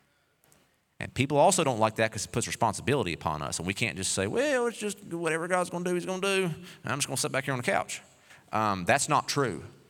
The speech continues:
You have a mission and you have a responsibility, and we're gonna look at that here in a little bit when we talk about how joined we are with God. So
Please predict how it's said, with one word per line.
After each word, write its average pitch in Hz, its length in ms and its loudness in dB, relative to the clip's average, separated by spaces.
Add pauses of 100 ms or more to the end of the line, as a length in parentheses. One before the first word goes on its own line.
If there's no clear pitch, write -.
(340)
You 110 140 4
have 104 100 2
a 92 40 0
mission 113 380 0
and 117 80 -2
you 98 80 0
have 101 120 0
a 92 40 -2
responsibility, 87 1000 -2
and 80 100 -6
we're 87 60 -6
gonna 85 120 -4
look 104 200 -2
at - 80 -14
that 87 160 0
here 92 80 -4
in 87 60 -4
a - 20 -6
little 85 160 -6
bit 92 100 -2
when 82 80 -6
we 87 80 -4
talk 90 220 0
about 85 160 -2
how 85 180 -8 (120)
joined 95 300 -4
we 85 140 -4
are 82 140 -4
with - 120 -14
God. 87 300 -2 (4000)
So 110 240 2